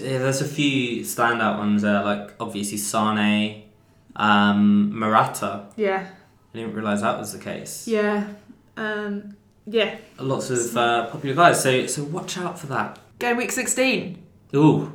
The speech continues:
Speaker 1: ooh, ah, what we got coming?
Speaker 2: All sorts. Chelsea, the early kickoff again.
Speaker 1: Yeah.
Speaker 2: Two weeks running. Don't captain anyone.
Speaker 1: Who do they play in? West Ham?
Speaker 2: West Ham. At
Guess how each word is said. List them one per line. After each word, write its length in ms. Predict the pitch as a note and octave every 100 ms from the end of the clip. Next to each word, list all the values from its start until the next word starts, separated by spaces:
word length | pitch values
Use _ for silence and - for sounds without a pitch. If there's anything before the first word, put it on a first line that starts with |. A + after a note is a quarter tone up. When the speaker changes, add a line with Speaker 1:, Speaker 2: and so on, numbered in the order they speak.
| -
Speaker 1:
ooh, 120 | C#3
ah, 400 | C3+ A#2 G#2 -
what 160 | - C3
we 60 | C3
got 180 | B2
coming? 540 | G#2 C#3 A2+ G#2 G#2 - - _ _ - -
Speaker 2:
All 200 | C#4 D4
sorts. 760 | D4 G3+ - - - - - _ _ _ - _ -
Chelsea, 680 | C#4+ D4 D4+ G#3+ F#3 F#3 - -
the 120 | A#3
early 200 | G#3+ G#3+
kickoff 400 | A#3+ A3+ F3+ -
again. 420 | G3 G#3 - - B2
Speaker 1:
Yeah. 380 | A#2+ A2+ G#2 - - - - -
Speaker 2:
Two 160 | - A#3
weeks 220 | A#3 A3+
running. 460 | A3 F#3+ F3+ B3+ - - - - - - - -
Don't 220 | E4+ E4+
captain 280 | E4 - A3+
anyone. 420 | G#3+ F3+ D#3+ F3+ - - - - - -
Speaker 1:
Who 180 | C3 C3
do 80 | B2+
they 180 | B2 A#2+
play 200 | A#2+ B2+
in? 120 | C3+
West 200 | C#3 C3+
Ham? 260 | A2+ G#2 G#2
Speaker 2:
West 240 | G#3+ G#3+
Ham. 440 | A3 G#3 G#3 - - - - -
At 380 | A3+ A3 -